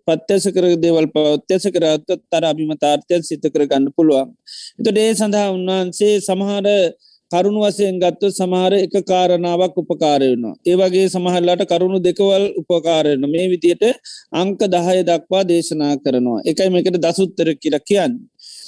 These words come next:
එතකොට අපි, අ, එක එක කාරණා දහයක් ඉගෙන ගත්තා, දෙකේ කාරණා, අ, විස්සක් ඉගෙන ගත්තා, තුනේ කාරණා තිහක් ඉගෙන ගත්තා. දැන්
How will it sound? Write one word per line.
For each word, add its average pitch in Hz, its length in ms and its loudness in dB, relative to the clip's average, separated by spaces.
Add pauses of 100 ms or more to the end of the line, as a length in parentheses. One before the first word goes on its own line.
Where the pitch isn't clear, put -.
(240)
එතකොට 202 240 0
අපි, 214 280 -2 (540)
අ, 170 100 2 (540)
එක 190 200 -2
එක 214 200 2
කාරණා 196 540 0 (280)
දහයක් 180 500 -2
ඉගෙන 170 260 -4
ගත්තා, 170 320 0
දෙකේ 180 340 2 (100)
කාරණා, 170 540 0 (300)
අ, - 140 -4 (260)
විස්සක් 202 500 -2
ඉගෙන 165 220 -2
ගත්තා, 156 360 0
තුනේ 165 280 0
කාරණා 156 460 0
තිහක් 170 360 -2 (140)
ඉගෙන 151 300 2
ගත්තා. 147 440 0
දැන් 170 220 -2